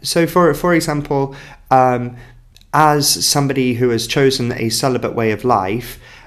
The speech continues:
um, I am more readily available for ministry. So I have this sort of radical availability whereby people can lay claim on my time in such a way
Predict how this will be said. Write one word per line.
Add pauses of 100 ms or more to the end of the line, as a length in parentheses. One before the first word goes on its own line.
(140)
um,
I
am
more (200)
readily
available (140)
for
ministry.
So
I
have
this
sort
of (360)
radical
availability
whereby (180)
people
can
lay
claim
on
my
time (320)
in
such
a
way